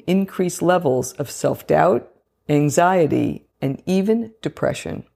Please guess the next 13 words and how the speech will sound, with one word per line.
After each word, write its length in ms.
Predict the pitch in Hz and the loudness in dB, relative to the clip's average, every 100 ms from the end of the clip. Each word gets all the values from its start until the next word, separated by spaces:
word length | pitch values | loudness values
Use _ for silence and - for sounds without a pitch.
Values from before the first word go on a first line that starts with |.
| _ _ _ _ _ _ _ _ _ _ _ | _ _ _ _ _ _ _ _ _ _ _
But 120 | 180 | 0
we 180 | 208 247 | 2 2
can 140 | 262 | 0
support 480 | 240 226 - 285 277 | 0 -2 2 2 4
ourselves 640 | 185 160 - 147 139 143 | 4 2 2 4 4 0
by 180 | 143 147 | 2 2
creating 640 | 143 - 175 175 185 180 - | 2 -2 2 4 2 0 -2
a 80 | 147 | -6
strong 520 | - - 180 185 185 | -4 -2 0 0 -2
support 520 | - 156 - 139 - | -4 -6 2 2 2
system 600 | - 135 135 139 131 139 | -2 -2 -2 -2 -2 0
that 180 | 147 160 | 0 2
includes 880 | 170 - - 330 262 147 131 - | 0 -6 -2 2 4 2 0 -6